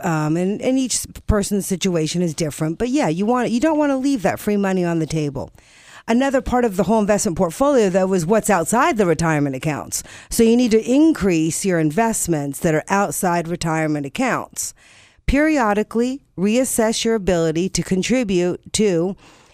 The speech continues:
and con-, to contribute more to these accounts that are outside retirement plans. A painless way to increase your savings and investing is to link them to your pay raises. So think of it like this. When you receive a raise,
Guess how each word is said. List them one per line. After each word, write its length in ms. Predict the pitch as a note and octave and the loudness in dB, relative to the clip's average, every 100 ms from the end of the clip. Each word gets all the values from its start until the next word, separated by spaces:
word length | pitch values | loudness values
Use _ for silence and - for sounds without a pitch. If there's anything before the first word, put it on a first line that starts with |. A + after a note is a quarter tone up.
| _ | _
and 520 | - G3+ F#3 F#3 G3 - _ _ - | -2 0 0 0 -2 -6 _ _ -4
con-, 140 | F#3 | -2
to 100 | F#3 | 0
contribute 460 | F#3+ F3+ C4 A#3 F#3 | 0 2 2 0 0
more 200 | G3 F#3 | 2 2
to 140 | F#3 | 0
these 260 | F3 F3+ F3 - _ | 0 -2 -2 -8 _
accounts 500 | F3+ D#3 G#3+ A#3 F3+ | -6 -2 0 0 0
that 100 | G3 | -2
are 100 | F3+ | 0
outside 380 | F3+ D#3+ F#3 D#3 | 0 0 0 0
retirement 520 | E3 F#3 A#3+ G#3 C#3 | -2 -2 0 0 0
plans. 480 | - D#3+ C3 C#3+ - - - _ - - | 0 0 -6 -8 -10 -12 -20 _ -12 -4
A 80 | F#3+ | 0
painless 600 | - A#3+ C#4+ D4 D4 - | 2 4 4 2 0 0
way 360 | G3+ G3 G3 | 2 2 0
to 220 | G3+ - | -2 -2
increase 520 | F3+ E3 - A3 A#3+ G3+ | -2 -2 -2 0 0 -2
your 100 | E3 | -2
savings 460 | - E3+ E3 D3 | -2 0 0 -2
and 100 | F3 | 0
investing 580 | E3 D#3 C#3+ - D3+ F#3 - - _ | 0 0 -2 -2 -4 -4 -10 -20 _
is 180 | G#3 G3+ | -2 0
to 120 | A3 | 0
link 340 | A3 C4 C4 - | 2 2 0 0
them 260 | E3 F3 | 0 0
to 100 | - | 0
your 160 | F3 F3+ | -2 0
pay 240 | - C#4 | -2 0
raises. 560 | G#3+ G2+ A2 - - - _ _ - | 0 -2 -4 -10 -12 -16 _ _ -4
So 180 | - A3+ | 0 2
think 240 | C4+ B3+ | 2 2
of 100 | A3 | 0
it 60 | F#3+ | 0
like 240 | F3 D#3+ | 0 -2
this. 400 | D3 - - - - - | -6 -6 -10 -10 -14 -12
When 180 | - G3+ | -2 2
you 80 | G#3 | 2
receive 420 | G3 F#3+ A#3 B3+ | 2 2 0 2
a 100 | D4+ | 2
raise, 500 | A3+ D3+ D3 F3 - | 2 0 0 -2 -4